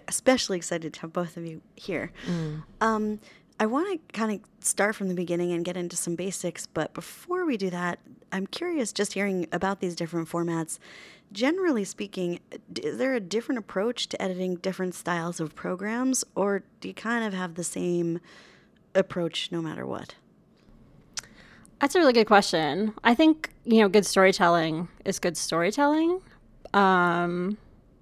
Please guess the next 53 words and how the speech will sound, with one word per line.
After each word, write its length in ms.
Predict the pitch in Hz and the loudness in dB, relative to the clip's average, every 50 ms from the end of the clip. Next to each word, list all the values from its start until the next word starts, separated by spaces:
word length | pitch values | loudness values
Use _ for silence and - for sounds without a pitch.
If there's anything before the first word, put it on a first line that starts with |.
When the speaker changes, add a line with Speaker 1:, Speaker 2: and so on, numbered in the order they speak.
| _ _ - _ _ _ _ _ _ - - - - _ _ - - | _ _ -20 _ _ _ _ _ _ -20 -20 -20 -20 _ _ -8 -2
Speaker 3:
when 180 | 202 208 226 | 2 6 6
you 60 | 220 | 8
go 180 | 208 220 208 208 | 10 10 10 10
into, 160 | 202 202 - | 10 8 6
like, 160 | 202 185 185 | 6 6 6
a 60 | 202 190 | 6 2
makeover, 800 | 190 185 180 175 175 - 180 170 170 156 170 170 170 170 165 - | 4 4 4 2 2 4 4 2 4 4 4 4 4 4 6 8
there's 160 | 240 247 269 | 8 10 12
always, 180 | 285 277 254 | 12 12 12
like, 160 | 240 233 196 - | 12 8 6 6
formats 560 | - 214 202 196 196 185 180 170 - - - | 6 6 8 8 8 6 6 4 2 -2 0
that 320 | 190 180 180 170 - - | 2 2 2 2 0 0
the 340 | - 190 180 175 175 175 175 175 | 2 4 4 6 6 4 4 6
network, 520 | 196 202 - 185 190 185 185 180 - - | 6 6 8 8 8 8 8 6 4 0
the 80 | 185 180 | -4 -4
producers 720 | - 190 170 180 175 - 180 175 170 170 170 175 170 - - - - - - - - - - - | -2 -2 -2 -2 -2 0 0 0 0 0 0 -2 -4 -8 -14 -18 -20 -20 -20 -20 -20 -14 -2 6
are 120 | - 208 196 | 6 8 10
gonna 160 | 196 190 175 | 10 8 8
look 160 | 175 175 - | 6 2 2
for. 320 | - 240 247 269 269 277 | 4 4 6 6 8 8
Like, 180 | 262 202 180 175 | 8 8 6 6
there 140 | 185 175 170 | 4 2 2
are 60 | 165 | 0
story 260 | - - 175 165 165 | -2 -2 -2 -4 -4
points 280 | - - 175 170 165 - | -2 -4 -4 -4 -4 -4
you 80 | 170 | -4
have 180 | 170 170 165 - | -4 -4 -4 -4
to 100 | - 175 | -4 -4
hit 160 | 185 180 - | -4 -4 -4
in 100 | 185 185 | -2 -2
a 60 | 180 | -2
makeover. 600 | 180 175 170 - 175 175 170 165 175 175 180 196 - - - - | -2 -2 -2 -2 -4 -4 -2 -2 -2 -2 -4 -4 -8 -14 -20 -10
You 80 | - 190 | -8 -6
know, 80 | 175 170 | -6 -6
you 60 | 170 | -6
have 100 | 156 - | -8 -12
to 80 | - | -14
see 100 | - - | -12 -10
the 100 | 202 220 | -10 -8
haircut. 540 | 190 185 170 165 - 170 170 165 165 165 - - - | -8 -8 -8 -8 -8 -8 -6 -6 -6 -8 -10 -12 -14
Speaker 2:
Mm-hmm. 840 | - - - 151 151 156 165 - - - - 254 - - 311 - 277 | -12 -8 -6 -6 -6 -6 -8 -12 -12 -6 -2 4 10 10 12 12 10
Speaker 3:
<laughs> 0 | |
You 100 | 247 254 | 4 8
have 120 | - 262 | 8 10
Speaker 2:
Yeah. 100 | 269 320 | 10 12
Speaker 3:
to, 160 | - 339 302 285 | 12 12 12 12
you 140 | 294 311 | 12 8
have 100 | 226 233 | 8 8
to 100 | 294 285 | 6 4
see, 160 | - 269 254 233 | 4 6 6 6
like, 160 | 240 240 - | 6 6 2
the 100 | 269 247 | 0 2
transformation. 880 | 269 220 214 220 - 254 214 202 185 185 185 - 185 180 175 175 196 | 4 4 4 4 4 4 4 6 4 4 2 2 2 2 2 0 -2